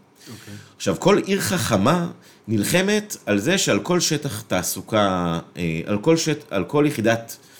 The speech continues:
Speaker 2: מגורים שהיא מקדמת, כל שכונת מגורים שהיא מקדמת, יהיה לה מספיק, אה, שטחי תעסוקה,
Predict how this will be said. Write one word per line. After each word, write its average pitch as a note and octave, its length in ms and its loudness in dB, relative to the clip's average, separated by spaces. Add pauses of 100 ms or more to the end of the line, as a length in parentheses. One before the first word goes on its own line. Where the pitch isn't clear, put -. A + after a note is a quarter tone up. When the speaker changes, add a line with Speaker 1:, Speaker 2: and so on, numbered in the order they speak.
(280)
Speaker 2:
מגורים G#2 580 4
שהיא D#2+ 200 -4
מקדמת, D2 520 -8
כל - 160 -2
שכונת G2 400 -2
מגורים D2+ 380 -6
שהיא D2+ 140 -10
מקדמת, D#2+ 600 -6
יהיה C#3+ 260 4
לה D3 60 0
מספיק, C#3 540 -4 (140)
אה, F#2+ 260 0
שטחי B2 380 -2
תעסוקה, B2 680 0